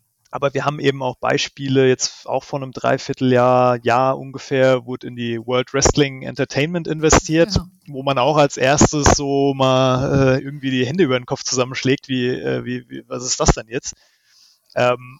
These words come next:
Speaker 1: aber wenn man sich dann mal an-, anschaut, ähm, was die für eine loyale Fanbase haben und, äh, auch was die,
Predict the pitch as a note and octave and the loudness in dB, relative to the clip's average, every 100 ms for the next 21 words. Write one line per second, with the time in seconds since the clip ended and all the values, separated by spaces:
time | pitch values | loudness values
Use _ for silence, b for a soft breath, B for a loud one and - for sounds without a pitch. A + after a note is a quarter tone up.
0 | - B2 B2+ C3 D3 C#3 C#3 C#3+ C3+ C3 | -2 0 0 0 -2 0 0 0 -2 2
1 | B2+ A#2+ D3 D3+ - C3 D3 - C#3+ C#3 | 2 2 -4 -12 -10 -10 -6 -2 0 0
2 | - - - C3+ C3 B2+ B2 B2 A#2+ A#2 | -4 -14 -10 -8 -6 -8 -10 -16 -20 _
3 | _ _ _ _ _ _ _ - C3+ - | _ _ _ _ _ _ _ -2 0 0
4 | D3 - C#3+ C3+ C3 B2 B2+ D3+ - C3+ | -4 -6 -4 -2 0 4 6 4 2 -2
5 | E3 D3+ D3 - D3 C#3+ C#3+ C#3+ - C3 | 4 4 6 4 2 0 -4 -14 -14 -16
6 | C3 B2 - A2+ B2 B2+ - - B2+ C3+ | -14 -10 -10 -6 -6 -6 -8 -6 -4 -4